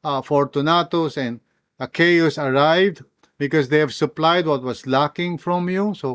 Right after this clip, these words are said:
kilala ito ng, ni Paul, kilala rin sila ng mga Christians sa Corinth.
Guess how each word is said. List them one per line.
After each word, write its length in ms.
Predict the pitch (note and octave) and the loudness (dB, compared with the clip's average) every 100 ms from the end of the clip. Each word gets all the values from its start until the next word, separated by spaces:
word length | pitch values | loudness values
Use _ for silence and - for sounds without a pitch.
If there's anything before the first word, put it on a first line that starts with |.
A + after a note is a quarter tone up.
| - | -2
kilala 480 | D3 C#3+ C#3+ D3 D#3 | 2 4 4 2 0
ito 240 | C#3+ D3+ | -2 -2
ng, 320 | D3 C#3+ C#3+ _ - - _ | -2 -4 -8 _ -20 -20 _
ni 80 | C#3 | -4
Paul, 400 | C3 E3+ F3+ F3+ | -4 -6 -8 -8
kilala 400 | D3+ B2+ B2 C3 | -8 -2 0 2
rin 160 | C#3 C3+ | 0 0
sila 240 | C#3+ C3+ | -2 0
ng 80 | C3+ | -2
mga 480 | C3 C3 C3 B2+ _ | -2 -2 -4 -8 _
Christians 480 | D#3 D3+ D#3 C#3+ | -2 0 -2 -6
sa 240 | C3 - C3+ | -8 -10 -10
Corinth. 480 | - E3+ E3+ F3 | -2 0 2 -2